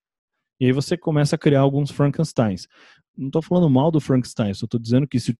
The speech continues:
tudo aquilo que o método diz e em cima do qual ele foi inserido, foi construído, faz sentido pra você e a sua jornada também tá casando tudo isso, então legal. Então é, aí sim a gente,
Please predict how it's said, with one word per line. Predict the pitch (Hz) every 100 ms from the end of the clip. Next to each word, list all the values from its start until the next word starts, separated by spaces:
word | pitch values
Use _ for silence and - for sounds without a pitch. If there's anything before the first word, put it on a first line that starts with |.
| -
tudo | 214 240
aquilo | 233 - 170 139 104 95 _ _ _ _ _ _
que | -
o | 131
método | 123 143 151 160 180 180 _ _ -
diz | 107 131 143 101 - - _ _ _ _ _ _ _ _ _ _ _ _ -
e | 117 123
em |
cima | 120 - 160 175
do | 165
qual | - 135 131
ele |
foi | 123 -
inserido, | 143 - 151 135 135 110
foi | -
construído, | 131 156 147 - 131 101
faz | 98 127 147
sentido | 151 131 131
pra | 135
você | 120 113 123 110 -
e | 135 120 123
a | 113
sua | - 156
jornada | 143 127 123 120
também | - 123 127
tá | 151 131 120 _ _ _ _ _ _ _
casando | - 127 113 139 151 120
tudo | - 117
isso, | 185 - - _
então | - 123
legal. | 170 131 92 _ _ - - -
Então | 113 110
é, | 113 101
aí | 113
sim | 131 139 127
a |
gente, | 123 127 - 139